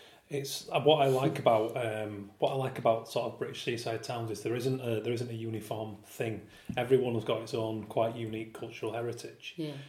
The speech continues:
Speaker 1: Um, and I mean, I've only visited Brighton for the first time recently since I've moved to London, but for, for example, the lanes, the amazing sort of panorama of,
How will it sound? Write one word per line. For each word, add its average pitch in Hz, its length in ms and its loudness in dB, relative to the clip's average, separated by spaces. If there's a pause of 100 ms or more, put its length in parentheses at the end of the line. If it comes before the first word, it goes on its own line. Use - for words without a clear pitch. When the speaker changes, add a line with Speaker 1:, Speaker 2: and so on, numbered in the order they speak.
(140)
Speaker 1:
Um, 104 520 -2
and 117 120 -2
I 107 40 -2
mean, 107 340 -4
I've 110 140 -2
only 117 140 0
visited 107 380 -4
Brighton 117 260 0
for - 100 -10
the 110 100 -4
first - 240 -4
time 110 160 -2
recently 131 320 -4
since 117 180 -8
I've 113 100 -4
moved 110 200 -8
to 107 80 -6
London, 123 320 -2
but 110 180 -6
for, - 80 -14
for - 140 -6
example, 107 320 -4
the 113 80 -4
lanes, 107 420 -2
the 117 340 -6
amazing 120 540 -6
sort - 220 -8
of - 40 -14
panorama 113 420 -4
of, 104 120 -4